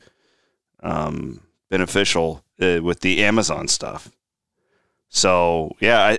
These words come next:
I think that that's real. I mean, I don't, like, if, if Washington doesn't end up in the Big twelve, I don't, I don't think that's, that's like, "Oh, you're not gonna get Amazon now." I don't, I don't think it's anything like that, but I think it's very real, like, with their headquarters being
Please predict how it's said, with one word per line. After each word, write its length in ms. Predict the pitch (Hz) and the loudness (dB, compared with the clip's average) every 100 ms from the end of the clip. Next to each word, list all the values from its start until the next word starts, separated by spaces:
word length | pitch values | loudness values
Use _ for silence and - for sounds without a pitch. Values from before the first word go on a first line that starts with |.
| - | 0
I 100 | 104 | -2
think 320 | 113 143 135 - | 0 0 0 -2
that 140 | 98 | 0
that's 300 | 120 110 - | 2 2 0
real. 560 | 92 127 135 131 123 - | 2 4 6 6 4 2
I 100 | 104 | 2
mean, 200 | 107 107 | 2 2
I 120 | 107 | 4
don't, 220 | 107 107 - | 2 0 -2
like, 240 | 101 95 - | -2 0 0
if, 360 | 95 - - _ _ _ _ _ _ _ - - - | -2 -4 -16 _ _ _ _ _ _ _ -20 -10 -6
if 160 | 95 | -2
Washington 560 | 98 107 110 113 - 107 | 2 4 2 -2 -2 0
doesn't 320 | 107 95 101 | 2 2 2
end 160 | 98 95 | 2 0
up 160 | - | 0
in 100 | 92 | -2
the 60 | 87 | -2
Big 240 | 90 87 | -2 -2
twelve, 260 | - 101 95 | 0 2 4
I 60 | |
don't, 180 | 92 - | 2 0
I 60 | 90 | 0
don't 120 | 90 | 0
think 160 | 92 85 | 0 -2
that's, 200 | 85 - | -4 -4
that's 220 | 87 85 | -4 -2
like, 160 | 80 76 | -2 2
"Oh, 120 | 113 | 2
you're 140 | 107 | 4
not 200 | 104 101 | 2 0
gonna 120 | 95 | -2
get 140 | 82 87 | -2 2
Amazon 460 | 127 110 90 82 | 2 2 0 -2
now." 180 | 78 78 | 0 0
I 60 | 98 | 0
don't, 120 | - | 0
I 60 | 110 | 2
don't 120 | 120 | 2
think 120 | 117 | 2
it's 140 | 104 - | 0 0
anything 340 | 101 87 90 | 0 0 -2
like 220 | 85 80 | -2 -2
that, 280 | - 135 113 | 2 2 4
but 100 | 107 | 2
I 60 | 101 | 0
think 260 | 110 101 | 0 -2
it's 240 | 92 - - _ _ _ _ _ _ _ _ _ | -2 -4 -10 _ _ _ _ _ _ _ _ _
very 220 | 110 117 | 2 2
real, 280 | 104 120 127 | 2 4 4
like, 220 | 95 - | 2 0
with 120 | 95 | -2
their 160 | 85 87 | 0 0
headquarters 560 | 90 85 101 90 87 - | 0 0 0 0 0 -2
being 460 | 98 90 82 78 | -2 0 -2 -6